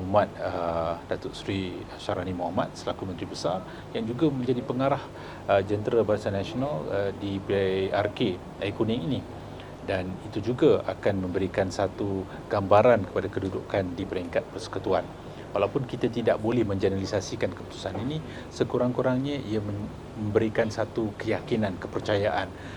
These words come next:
bahawa kerajaan perpaduan ini boleh kita ubah suai, boleh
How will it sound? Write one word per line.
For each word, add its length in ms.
bahawa 320
kerajaan 400
perpaduan 480
ini 240
boleh 320
kita 240
ubah 320
suai, 240
boleh 320